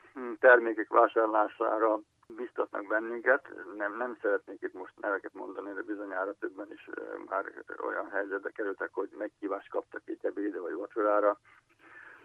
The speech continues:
ingyenesen, ami után természetesen, hát, valamilyen módon valamilyen terméket próbáltak eladni számukra, és, hát, kötelező,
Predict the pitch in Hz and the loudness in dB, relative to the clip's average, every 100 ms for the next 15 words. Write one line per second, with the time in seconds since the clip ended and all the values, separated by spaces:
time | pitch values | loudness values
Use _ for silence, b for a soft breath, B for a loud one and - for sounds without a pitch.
0 | b 127 113 113 113 110 - 120 151 175 | b -4 2 4 4 2 6 8 8 2
1 | b b b b 131 127 127 120 123 131 | b b b b 4 6 2 8 10 10
2 | 117 101 110 - - 104 117 113 104 - | 8 6 4 -4 -4 -2 2 2 0 -4
3 | 107 - 113 107 101 104 104 104 104 101 | -4 0 2 2 -2 -2 -2 -2 -4 -4
4 | 104 104 98 98 95 - 95 95 92 92 | -4 -4 -4 -6 -10 -6 -8 -8 -10 -12
5 | - - 95 98 95 - 90 - - - | -8 -6 -4 -2 -4 -6 -8 -10 -8 -4
6 | 104 98 85 85 104 104 95 98 98 - | 0 0 -2 -8 -8 -8 -8 -6 -6 -6
7 | - - - - - - 107 - 95 95 | -8 -8 -4 -4 -4 -6 -4 -2 -2 -4
8 | 90 87 | -4 -6